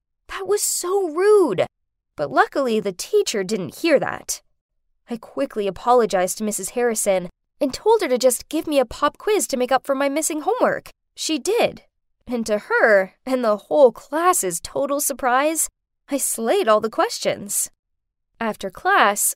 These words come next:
I told Katie that her comment about Missus Harrison wasn't cool. Laughing, she replied, "Jeez, why are you so uptight today?" But on seeing my unfaltering expression,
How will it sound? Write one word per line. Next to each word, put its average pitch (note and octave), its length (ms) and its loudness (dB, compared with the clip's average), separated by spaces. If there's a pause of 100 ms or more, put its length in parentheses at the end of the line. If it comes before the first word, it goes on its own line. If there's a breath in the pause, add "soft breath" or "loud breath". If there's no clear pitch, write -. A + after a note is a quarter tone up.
I C#4+ 100 -10
told G#4+ 360 -6
Katie F4 300 -4
that G#3 160 -2
her G#3 120 -6
comment A#3+ 440 -2
about G#3+ 160 -2
Missus G3+ 260 -6
Harrison B3 520 -2
wasn't B3+ 300 0
cool. - 480 0 (580)
Laughing, A3 440 -4
she F#3+ 180 -8
replied, F#3+ 580 -2 (380)
"Jeez, A#3 840 0 (340)
why D4 260 -4
are G4 60 6
you G#3 320 -4
so A3 200 2
uptight G#3 460 4
today?" F#3+ 500 0 (560)
But C4 120 0
on C#4 140 0
seeing E4+ 320 -4
my G#4 100 -4
unfaltering A#3+ 800 -2
expression, D#4 720 -6